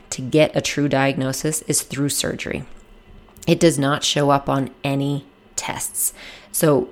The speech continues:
you, and again, you'll hear this through my own story. If you are going through it or you've been through it, you know you'll have a million tests most likely prior to surgery. So people might have an idea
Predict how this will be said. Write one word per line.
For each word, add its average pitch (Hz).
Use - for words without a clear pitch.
you, 165
and 165
again, 147
you'll 147
hear 160
this 143
through 143
my 139
own 139
story. 127
If -
you 143
are 151
going 147
through 143
it 135
or 139
you've 135
been 135
through 139
it, 143
you 147
know 147
you'll 139
have 127
a 143
million 139
tests -
most 143
likely 156
prior 131
to -
surgery. 156
So 139
people 170
might 135
have 143
an 139
idea 131